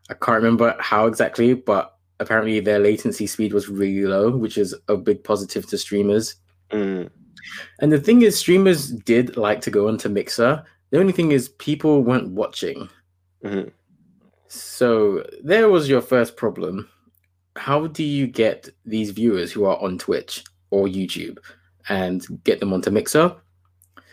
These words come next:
Speaker 1: And there were several different options, but Mixer chose the W C W option,
Speaker 2: <laughs>
Speaker 1: where they, like, sign the biggest star and throw money at them.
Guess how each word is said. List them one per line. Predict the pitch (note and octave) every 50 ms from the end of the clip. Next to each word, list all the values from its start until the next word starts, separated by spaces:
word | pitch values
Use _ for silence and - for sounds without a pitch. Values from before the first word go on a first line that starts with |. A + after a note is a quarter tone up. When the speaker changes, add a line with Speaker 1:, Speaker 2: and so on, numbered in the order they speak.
| - - - _ -
Speaker 1:
And | - A#2 A#2 A2+ A2 G#2+ G#2 G#2
there | G#2 F#2 A2 A#2
were | A2 A2 A2
several | G#2+ - - C#3 C#3+ C3 B2 A2+ G#2+
different | G2+ A#2 A2 - - - - -
options, | - G#2+ - - - - G2 F2 F2+ F#2 F2+ - - - _ _ -
but | - G#2 - - A2+
Mixer | A#2 A#2 - - - - C3 B2
chose | A#2+ - - B2 A2+ A2+ A2 G#2+ G#2 -
the | - G#2+ G2+ A2 G#2+ G#2+ G#2 G2+ G2+ G2+
W | - C#3+ C#3 C3+ C#3+ C#3 C#3+ C#3+
C | C#3 C#3 - C#3+ C3
W | A#2+ D3 D3+ D#3 D3+ D3 C3+ A#2+ G#2 F#2
option, | G2+ G2+ - - - - G#2+ G2 F2+ F#2+
Speaker 2:
<laughs> | F#2+ A2 G#2+ - - - - - D#3+ C3 - D#3+ C3 - - - - D3+ - - _ _ _ _ _ _ _ - - - - - - - - - - - - - - - - -
Speaker 1:
where | - A#2 A2+ A2
they, | A2+ A#2 A2+
like, | A#2 A#2 A2+ G#2+ - - G2 F#2+ _ _ _ _
sign | - - - - C#3+ C#3 C#3+ C#3+ C#3
the | C3 B2
biggest | A2 G#2 C3+ C3 B2+ C3 B2 B2 -
star | - - C3+ A#2+ A2 G2+ F#2+ F#2+ G2+ - - -
and | A2+ G#2+ A2 G2+ _ _ - - - _ _ _
throw | - - D3+ D3+ C#3+ C#3 C3 B2+ A#2 G#2+ G#2+
money | G#2+ A2 A2 G#2+ G#2+ G2+ G2
at | F#2+ D#2+ - F#2+
them. | F#2+ F#2 F2 F2